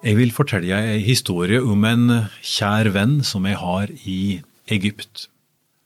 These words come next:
Han er, eh, biskop, faktisk. Han heter biskop Pavli, og han er biskop i den koptiske kyrkja, den gamle ortodokse kyrkja i Egypt. Men dette er ei høgst livskraftig kyrkje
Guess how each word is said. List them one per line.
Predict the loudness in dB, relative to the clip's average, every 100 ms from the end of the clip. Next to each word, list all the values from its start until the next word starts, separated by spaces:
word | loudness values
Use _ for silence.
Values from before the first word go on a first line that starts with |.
| -6
Han | 0 0
er, | 2 0 2 2
eh, | 4 2 0 -6 -12
biskop, | -2 0 0 -4 -6 -2
faktisk. | -4 0 -2 -4 -10 -20 _ _ _ _ _
Han | -6 -4
heter | -2 -2 -2 -2
biskop | -2 -4 -8 -10 -10
Pavli, | -6 -4 -2 -2 -4
og | -8
han | -6 -6
er | -6 -6
biskop | -6 -6 -8 -8
i | -4
den | -2 -2 -2 -6
koptiske | -12 -12 -10 -6 -6 -6 -2
kyrkja, | -2 -2 -6 -8 -10 -20 -20 -10
den | -6 0
gamle | 4 4 4 2 -2 -4 -20 _
ortodokse | -12 -10 -8 -10 -8 -10 -8
kyrkja | -6 -6 -6 -8 -10 -12 _ -10
i | -6 -6
Egypt. | -8 -12 -18 -20 -20 _ _ _ _ _ _ _ -4
Men |
dette | -2 0 2
er | 4
ei | 4
høgst | 4 2 -2 -2
livskraftig | 0 2 0 -2 -4 -2 -4 0
kyrkje | 0 0 2 0